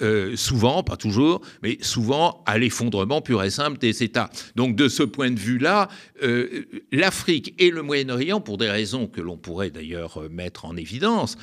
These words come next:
euh, sont les deux régions du monde qui ont le plus souffert de cette inadaptation et de cet artifice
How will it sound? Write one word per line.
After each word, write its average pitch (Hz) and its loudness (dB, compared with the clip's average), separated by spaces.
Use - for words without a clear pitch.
euh, 131 2
sont 165 0
les 135 6
deux 175 6
régions 147 2
du 127 6
monde 180 2
qui 156 0
ont 165 2
le 127 6
plus 185 0
souffert 170 2
de 127 0
cette - -6
inadaptation 151 0
et 147 -2
de 104 -4
cet 107 -8
artifice 147 -6